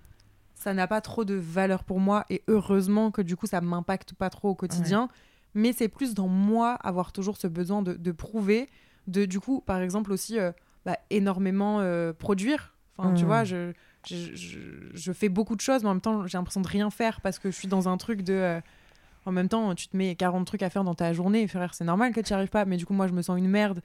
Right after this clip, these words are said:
Speaker 1: parce que, euh, j'ai passé beaucoup trop de temps sur mon téléphone juste à scroller et à faire crari, euh, de la veille, alors qu'en
Speaker 2: Mm.
Speaker 1: fait, pas du tout.
Speaker 2: On connaît l'excuse de la veille. Non,
Speaker 1: Tu
Speaker 2: je fais la
Speaker 1: connais,
Speaker 2: veille,
Speaker 1: non,
Speaker 2: je
Speaker 1: je fais de la
Speaker 2: regarde,
Speaker 1: veille,
Speaker 2: je regarde,
Speaker 1: je, je
Speaker 2: euh,
Speaker 1: regarde juste
Speaker 2: c'est
Speaker 1: ce que les
Speaker 2: important
Speaker 1: autres,
Speaker 2: de se
Speaker 1: ce que,
Speaker 2: renseigner
Speaker 1: ce que
Speaker 2: sur
Speaker 1: les
Speaker 2: les
Speaker 1: gens y
Speaker 2: tendances.
Speaker 1: font, tu vois, non, pas du tout.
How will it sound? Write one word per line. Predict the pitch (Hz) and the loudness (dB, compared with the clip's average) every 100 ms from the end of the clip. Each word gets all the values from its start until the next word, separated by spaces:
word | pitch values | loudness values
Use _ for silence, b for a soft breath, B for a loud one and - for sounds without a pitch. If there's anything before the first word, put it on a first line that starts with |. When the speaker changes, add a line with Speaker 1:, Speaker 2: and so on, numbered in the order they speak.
| b b - | b b -6
Speaker 1:
parce | 180 - | -4 -2
que, | 202 | 2
euh, | 196 180 | 4 2
j'ai | 170 170 | 0 -2
passé | 165 170 165 | -4 -4 -6
beaucoup | 165 | -6
trop | 180 190 | -6 -6
de | 165 | -2
temps | 190 | -2
sur | 175 | -2
mon | 180 175 | -4 -2
téléphone | 180 175 175 196 190 | -2 -2 -2 -2 -2
juste | 180 - | -4 -4
à | 175 | -8
scroller | - 196 190 196 | -4 -2 0 0
et | 170 | -2
à | 160 | -4
faire | 170 | -8
crari, | - 185 175 180 180 | -10 -8 -6 -6 -6
euh, | 165 156 B B B B | -8 -10 B B B B
de | 165 | 0
la | 185 185 | 2 4
veille, | 196 202 | 2 2
alors | 165 160 - | 2 -2 0
qu'en | |
Speaker 2:
Mm. | 196 | 2
Speaker 1:
fait, | 220 - | 2 2
pas | 170 | -2
du | 170 | -2
tout. | - 269 180 | 2 4 4
Speaker 2:
On | |
connaît | 180 165 151 | 4 4 4
l'excuse | 151 170 | 2 2
de | 160 | 4
la | 156 | 6
veille. | 151 160 | 6 4
Non, | 175 240 | 6 6
Speaker 1:
Tu | 330 | 6
Speaker 2:
je | |
fais | 262 202 | 6 6
la | 233 | 8
Speaker 1:
connais, | 247 | 6
Speaker 2:
veille, | 202 | 6
Speaker 1:
non, | 269 | 6
Speaker 2:
je | |
Speaker 1:
je | 196 | 8
fais | 196 | 8
de | |
la | 165 | 8
Speaker 2:
regarde, | 170 | 6
Speaker 1:
veille, | 180 | 6
Speaker 2:
je | 175 | 8
regarde, | 185 254 | 8 6
Speaker 1:
je, | 185 165 | 4 2
je | |
Speaker 2:
euh, | |
Speaker 1:
regarde | 190 185 175 | 2 2 2
juste | 190 | 6
Speaker 2:
c'est | |
Speaker 1:
ce | 208 | 6
que | |
les | 202 | 8
Speaker 2:
important | 190 175 | 6 8
Speaker 1:
autres, | 269 | 6
Speaker 2:
de | 381 | 6
se | |
Speaker 1:
ce | 269 | 2
que, | |
Speaker 2:
renseigner | 233 190 208 208 | 4 6 8 6
Speaker 1:
ce | 175 | 8
que | |
Speaker 2:
sur | |
Speaker 1:
les | 180 | 6
Speaker 2:
les | |
Speaker 1:
gens | 175 | 6
y | |
Speaker 2:
tendances. | 190 233 285 | 2 0 -4
Speaker 1:
font, | |
tu | 349 254 | -2 -2
vois, | 95 | -2
non, | - | -4
pas | 185 - | -6 -4
du | 190 | -4
tout. | 185 | -2